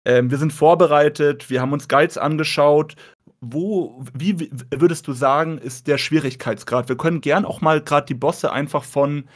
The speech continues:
Anfang an durchgehen und wir sagen einfach mal ein paar Worte dazu, aber wirklich nur der Normal Mode.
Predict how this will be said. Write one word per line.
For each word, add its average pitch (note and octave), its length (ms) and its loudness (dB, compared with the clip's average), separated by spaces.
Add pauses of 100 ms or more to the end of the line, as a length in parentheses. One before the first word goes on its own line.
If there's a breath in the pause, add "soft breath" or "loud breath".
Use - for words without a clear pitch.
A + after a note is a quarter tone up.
(220 loud breath)
Anfang D#3 400 -2
an B2+ 340 -2
durchgehen F#3 720 -2
und D3+ 400 -4 (260 loud breath)
wir C3+ 120 -4
sagen C#3+ 260 4
einfach A#2+ 240 -2
mal A#2+ 160 0
ein - 300 -8
paar B2+ 200 0
Worte A#2 280 0
dazu, A2+ 420 -8
aber A#2 380 0
wirklich E3+ 380 0
nur E3 260 2
der D3 100 2
Normal C3+ 520 0
Mode. A#2+ 420 -6